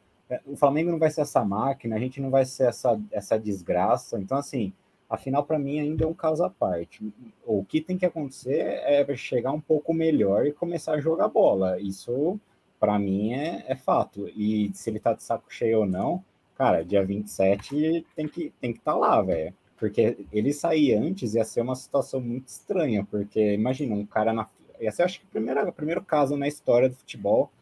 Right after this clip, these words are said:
de um finalista que, que vai embora antes. Não, não tem isso, cara. Acho que a, a, a última situação estranha dessa foi quando o técnico da Espanha lá caiu antes da estreia da Copa do Mundo lá.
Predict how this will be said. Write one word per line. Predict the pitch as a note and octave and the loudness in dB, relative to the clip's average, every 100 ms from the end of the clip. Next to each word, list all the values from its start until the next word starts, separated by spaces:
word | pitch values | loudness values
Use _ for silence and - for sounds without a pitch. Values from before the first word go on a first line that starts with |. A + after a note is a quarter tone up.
| _ _ _ | _ _ _
de | G#2+ | -2
um | G#2+ | -2
finalista | - A#2+ A#2+ A2+ G2+ A2 - D3+ | -2 -2 0 0 0 -2 -4 -4
que, | D#3+ D#3+ D#3 A#2+ G2 F#2+ - - | 2 2 2 2 0 -4 -8 -12
que | A#2 | -2
vai | A2 A2+ | 0 2
embora | G#2 G#2+ G2+ | 6 6 6
antes. | G2+ A2 G2+ - _ _ _ _ _ - | 4 2 -2 -10 _ _ _ _ _ -6
Não, | G2+ | -2
não | A2 D3+ G#3 | 0 0 -2
tem | F#3+ F#3+ G#3+ | 0 2 2
isso, | G#2+ - | 0 -2
cara. | - F#2+ F#2+ | -2 2 2
Acho | F#2+ | 2
que | - C#3 | 0 0
a, | A#2+ | 2
a, | B2+ - | 0 -2
a | A#2+ B2 C#3+ A#2+ | 2 2 4 2
última | C3+ F#3 F#3+ | 0 -4 -6
situação | F3 F3+ E3 D#3 | -6 -4 -4 -6
estranha | C#3+ - C3 C#3 C3 | -12 -6 -4 -4 -4
dessa | A2+ C3 - | -2 -2 -4
foi | - D#3 | -12 -8
quando | E3 D#3 D#3+ | -6 -4 0
o | D#3+ B2 A#2+ | 0 -2 0
técnico | B2+ B2+ C3 | -2 -2 -6
da | C3 | -4
Espanha | B2 - A#2+ A#2+ A#2+ A2+ | -4 -4 0 2 2 -2
lá | A2+ | -2
caiu | - A#2+ A#2 A#2 A#2 | 0 0 2 2 0
antes | A#2+ - C3+ | -2 -6 -10
da | C3 | -4
estreia | C3 - A#2+ A#2 | -4 -2 0 2
da | A2 | 0
Copa | G#2 G#2+ - | -2 -2 -2
do | G#2+ | -2
Mundo | G2+ G2+ G#2 F#2+ | -2 -2 -2 0
lá. | F#2+ | -2